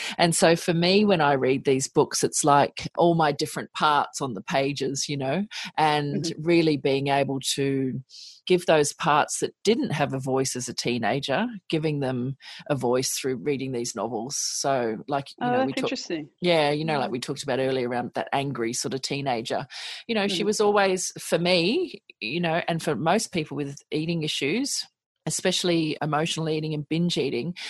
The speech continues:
Speaker 1: the anger
Speaker 2: Mm-hmm.
Speaker 1: is often squashed down with the food, especially for women. It's not acceptable to be angry. So for me, reading these books, it's like there's this, this part of me that didn't get to have her voice is, is coming out through these stories. So I, I think they're just
Speaker 2: Wow.
Speaker 1: wonderful.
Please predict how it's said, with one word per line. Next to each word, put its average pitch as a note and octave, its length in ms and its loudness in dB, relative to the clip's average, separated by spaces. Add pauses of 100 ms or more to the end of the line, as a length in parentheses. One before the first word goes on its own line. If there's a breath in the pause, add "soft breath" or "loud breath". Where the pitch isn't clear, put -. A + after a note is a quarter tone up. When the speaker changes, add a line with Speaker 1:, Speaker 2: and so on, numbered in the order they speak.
(140 loud breath)
Speaker 1:
the D3 140 0
anger F#3 360 2
Speaker 2:
Mm-hmm. C3+ 80 4
Speaker 1:
is C#3 100 0
often D#3+ 260 2
squashed - 420 2
down C#3 220 4
with C3+ 140 -4
the - 60 -6
food, C4 460 6 (140)
especially - 400 0
for A#2 160 -2
women. D#3+ 320 4
It's - 220 0
not B2+ 100 2
acceptable G3+ 640 0
to - 100 -6
be G#3 160 4
angry. A#3+ 480 4 (540 loud breath)
So D#3 520 6
for - 180 0
me, G3 280 8
reading D3+ 400 4
these C#3 300 -2
books, - 420 -4
it's - 240 -4
like C#3 240 0 (140)
there's D3+ 220 -2
this, - 340 -2 (560 loud breath)
this D#3+ 140 -2
part F3 340 6
of E3 100 0
me D3 140 0
that C3+ 220 0
didn't C#3+ 240 -2
get - 180 0
to - 100 -2
have D#3 360 2 (640)
her C#3+ 160 0
voice C3 460 0
is, C#3+ 240 -4
is C#3+ 180 -2
coming C#3+ 380 -2
out C#3 200 -4
through C#3 200 -6
these B2+ 220 -4
stories. C3 540 -2
So B2+ 480 2
I, D#3+ 180 4
I F3+ 120 4
think F3 240 -2
they're B2+ 100 0
just G#2+ 220 -2
Speaker 2:
Wow. A2+ 140 2
Speaker 1:
wonderful. B2+ 400 -2